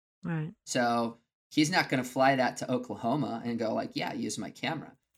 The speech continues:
Speaker 2: So that favor expired, but I used it. So it was, it was okay. And I'm very grateful for that. Um, so we called in all these favors to kinda make it in the price range that we could afford. And, uh,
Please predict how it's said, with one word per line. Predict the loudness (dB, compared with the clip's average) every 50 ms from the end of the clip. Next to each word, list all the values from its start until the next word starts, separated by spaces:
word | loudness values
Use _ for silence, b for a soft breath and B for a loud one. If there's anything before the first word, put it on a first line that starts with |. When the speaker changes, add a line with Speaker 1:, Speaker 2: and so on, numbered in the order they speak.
| _ -2
Speaker 2:
So | 2 2
that | 2 2 2
favor | 2 2 2 4 2 2 0 -2 -4 -6
expired, | -6 -6 -2 0 2 2 2 0 -2 -6 -8 -4
but | -2 -2 0 0 0
I | 2
used | 4 4 4 4 2 2 -2
it. | -6 -10 -8
So | -6 -4 -4 -2
it |
was, | -2 -4 -6 -6
it | -6 -6
was | -4 -4 -4
okay. | -4 -4 -2 -2 -2 0 0
And | -2 -2
I'm | -4 -4 -4 0
very | 2 2 2 2 0 -2
grateful | 0 0 0 -2 -2 -4 -8 -10
for | -8 -8 -10 -10
that. | -8 -10 -10 -12 -16 -20 _ _ _ _ _ _ _ _ -4 0
Um, | 2 4 4 4 2 0 0 -2 -4 -6 -8 -14 _ _ _ _ _ _
so | -4 2 4 4 4 4 0 0
we | -2 -2 -2
called | 0 2 2 2 2 0
in | 0 0
all | 0
these | 0 0 0 0
favors | 0 0 0 0 -2 -2 -4
to | -4 -4
kinda | -2 -2 -2 0 0
make | 2 2 2 2 2 0 -2 -4
it | -6 -4 -4
in | -4 -4
the | -6
price | -6 -6 -6 -6 -6 -6 -8 -8
range | -8 -8 -8 -10 -10 -10
that | -10 -8
we | -8 -10
could | -10 -8 -10
afford. | -10 -10 -8 -8 -8 -8 -10 -14 -16 _ _ _ _ _ _ _ _ -4
And, | -2 0 0 0 0 -2 -2 -4 -4 -2 -2
uh, | 0 0 0 0 0 -2 -4